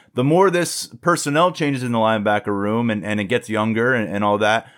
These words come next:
the more things stay the same a-, in leadership. Brent Pry, a staple of Penn State's staff since James Franklin arrived in town, a staple of James Franklin's staff dating back to those days at Vanderbilt,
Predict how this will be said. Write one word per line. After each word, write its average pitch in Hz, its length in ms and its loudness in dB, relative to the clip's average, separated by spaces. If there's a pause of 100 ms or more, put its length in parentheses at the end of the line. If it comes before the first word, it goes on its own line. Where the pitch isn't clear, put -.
(220)
the - 20 -6
more 165 140 2
things 165 220 -4
stay 160 120 0
the 151 120 0
same 147 400 0
a-, 98 380 -8
in 139 120 2
leadership. 123 540 0
Brent 135 340 -2
Pry, 131 380 2
a 120 240 -4
staple 135 680 0
of 117 240 -2
Penn 123 220 -4
State's - 640 -4
staff 113 440 0
since - 500 -4 (300)
James 120 260 -2
Franklin 113 640 -2
arrived 107 380 0
in 101 100 -10
town, 110 260 -2
a 95 40 -6
staple 147 320 -2
of 123 60 -2
James 135 260 -2
Franklin's 123 440 -4
staff 123 280 -2
dating 123 260 -4
back 117 220 -2
to 117 100 -10
those 113 220 -4
days 113 200 -2
at 98 140 -4
Vanderbilt, 113 720 0